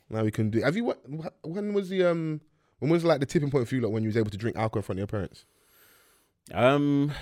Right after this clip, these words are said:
Speaker 2: do you know what? I never. I
Speaker 1: We don't
Speaker 2: started drinking late, um, and my sister was drinking before me, innit? My older sister.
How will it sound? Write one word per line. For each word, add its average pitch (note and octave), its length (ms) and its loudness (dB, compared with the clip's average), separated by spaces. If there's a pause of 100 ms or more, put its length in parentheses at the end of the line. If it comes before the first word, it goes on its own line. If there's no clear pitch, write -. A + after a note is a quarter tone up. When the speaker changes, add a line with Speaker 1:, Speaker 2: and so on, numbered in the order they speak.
(100)
Speaker 2:
do - 100 -4
you A#2+ 40 2
know C#3 140 4
what? B2 120 6
I A2 80 2
never. A#2 540 4 (760)
I A2+ 80 2
Speaker 1:
We A2 60 0
don't A2 80 2
Speaker 2:
started A2 180 2
drinking G#2 320 -4
late, A2 260 2 (880)
um, F#2 720 -6 (480)
and F#2 340 -4
my F2+ 100 -6
sister F#2+ 640 -4 (920)
was F2+ 180 -6
drinking F2 840 -8 (280)
before - 320 2
me, G2 160 -2
innit? F#2 120 -6
My F2 100 -6
older F#2+ 180 -2
sister. E2+ 400 -12